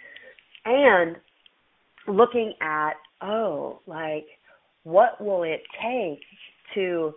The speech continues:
have a continuous flow of joy beyond anything I've ever been, beyond anything I've ever experienced? What energy, space, and consciousness, energy, space, and consciousness are the prima materia of creation.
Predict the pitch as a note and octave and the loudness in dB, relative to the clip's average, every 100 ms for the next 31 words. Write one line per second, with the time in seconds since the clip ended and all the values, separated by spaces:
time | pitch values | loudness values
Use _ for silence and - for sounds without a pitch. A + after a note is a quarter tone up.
0 | - _ - G3+ F#3+ F3 F3 E3 - - | -14 _ -6 -2 -2 -4 -6 -12 -12 -8
1 | A3 G#3+ F3+ E3 _ _ _ _ _ - | -6 -4 -6 -8 _ _ _ _ _ -14
2 | G#3+ A3 G#3+ D#3+ C#3 C#3 - - - E3+ | -2 2 4 2 -2 -8 -18 -18 -6 -6
3 | D#3+ - - F3+ A#3 G3 C3 - - F3 | -6 -10 -6 -4 0 0 -2 -10 -4 -2
4 | F3 - A#3 C4+ C4 G#3 E3+ D3 D3 D3+ | -2 -4 -2 -2 -6 -8 -8 -8 -8 -10
5 | D3+ - E3+ F#3+ F#3+ F3+ D#3 - F3 A3 | -10 -6 -6 -6 -8 -10 -10 -8 -8 -8
6 | G#3+ E3+ C#3 C#3 C#3 C3+ C3+ - - D#3+ | -12 -12 -10 -10 -10 -10 -10 -14 -16 -12
7 | F3+ C#3+ A#2+ - _ - - - - F3 | -10 -12 -16 -20 _ -20 -20 -12 2 2
8 | - F#3 G3 G#3 G3+ F#3+ - E3+ D#3 D#3+ | 2 -2 -6 -6 -8 -10 -6 -6 -6 -12
9 | E3 - A3 B3+ A3 - - C#3 - _ | -18 -14 -12 -10 -14 -18 -18 -18 -20 _
10 | _ _ _ _ _ _ - F3 F3+ G3+ | _ _ _ _ _ _ -6 -4 -4 -8
11 | - F3+ E3 F3 - - G#3 G#3 F#3+ - | -2 -2 -2 -6 -10 -6 -4 -6 -12 -12
12 | D3+ - - E3+ E3 - F#3 F#3 E3 D3+ | -12 -8 -4 -4 -4 -2 -2 -2 -8 -10
13 | G3 F3+ E3 D#3 D3+ - E3+ E3+ F#3+ - | -8 -6 -6 -8 -12 -14 -12 -12 -14 -16